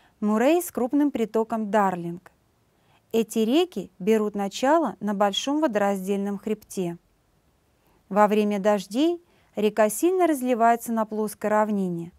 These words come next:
Дарлинг в нижнем течении во время засухи пересыхает и распадается на отдельные водоемы. Муррей не пересыхает,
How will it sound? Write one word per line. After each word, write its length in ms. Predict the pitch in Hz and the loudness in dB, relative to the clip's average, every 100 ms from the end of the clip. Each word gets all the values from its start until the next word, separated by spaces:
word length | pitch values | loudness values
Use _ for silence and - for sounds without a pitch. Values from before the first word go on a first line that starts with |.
| _ _ _ _ _ _ | _ _ _ _ _ _
Дарлинг 680 | 175 208 285 339 220 175 - _ _ _ | -2 4 6 4 0 -4 -12 _ _ _
в 120 | 190 | -4
нижнем 400 | 214 220 208 214 | -2 0 -2 -4
течении 600 | 196 214 - 262 330 302 | -6 -8 -4 0 2 2
во 140 | 190 202 | 0 0
время 320 | 214 208 202 | 0 0 -2
засухи 460 | 233 339 - - 196 | 0 0 -2 -8 -4
пересыхает 840 | 285 330 - 339 - 196 170 170 _ _ _ _ - | 0 0 0 -4 0 0 0 -6 _ _ _ _ -4
и 80 | 220 | -2
распадается 960 | 214 - 196 185 226 330 320 - 170 - _ - | -2 0 0 2 4 4 2 -6 -14 -16 _ -4
на 180 | 214 196 | 0 0
отдельные 500 | 175 214 247 247 226 | 0 0 0 0 -2
водоемы. 720 | 214 214 214 190 170 165 170 _ _ _ _ _ _ _ _ _ | 0 2 2 0 -4 -6 -10 _ _ _ _ _ _ _ _ _
Муррей 400 | 220 233 269 370 | -2 2 4 4
не 140 | 370 349 | 2 0
пересыхает, 960 | 349 359 - 359 - 202 175 170 _ | 0 0 -2 -4 2 2 2 -2 _